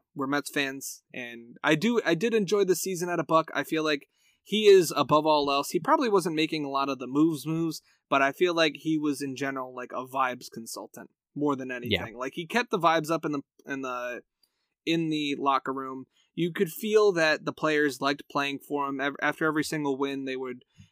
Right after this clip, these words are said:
Speaker 1: go up to him and hug him and, you know, mess around with him and stuff like that. So they really did, they, they really did like him. And I feel like as a manager, that's what you have to do first and foremost, is be a guy that your teammate, that your team can play for. Um,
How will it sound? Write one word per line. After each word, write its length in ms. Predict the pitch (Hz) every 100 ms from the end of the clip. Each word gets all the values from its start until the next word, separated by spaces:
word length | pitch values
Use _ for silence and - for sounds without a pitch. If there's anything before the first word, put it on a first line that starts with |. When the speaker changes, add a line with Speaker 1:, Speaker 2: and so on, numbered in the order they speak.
| -
Speaker 1:
go 200 | 147 151
up 140 | 143 -
to 180 | 147
him 80 | 143
and 100 | 123
hug 280 | - 139 135
him 180 | 135 135
and, 320 | 123 117 117
you 100 | 123
know, 320 | 123 110 110 117
mess 300 | 131 139 135
around 280 | 139 131 135
with 120 | 135
him 100 | 131
and 100 | 131
stuff 240 | - 135 135
like 140 | 131
that. 200 | 135 135
So 120 | -
they 160 | 165 185
really 340 | 196 277 254
did, 180 | 180 208 175 - _ -
they, 160 | 160
they 120 | 170 202
really 260 | 240 240
did 180 | 196 185
like 180 | 151 147
him. 160 | 156 160 _ _ -
And 120 | 165
I 40 |
feel 160 | 170 247
like 140 | 233 208
as 120 | 175
a 60 |
manager, 400 | 151 160 160 156
that's 200 | 147 143
what 140 | 151 143
you 60 |
have 100 | 143
to 80 | -
do 160 | 135 139
first 280 | - 139 -
and 100 | -
foremost, 400 | 131 139 135 131
is 100 | 120
be 220 | 135 135
a 60 |
guy 260 | 131 131 131
that 180 | 131 127
your 140 | 135
teammate, 400 | - 139 135 131 _ -
that 160 | 131
your 100 | 135
team 240 | 131 147 143
can 140 | 135
play 200 | - 139
for. 340 | 143 151 147 - _ _ _
Um, 440 | - 135 131 131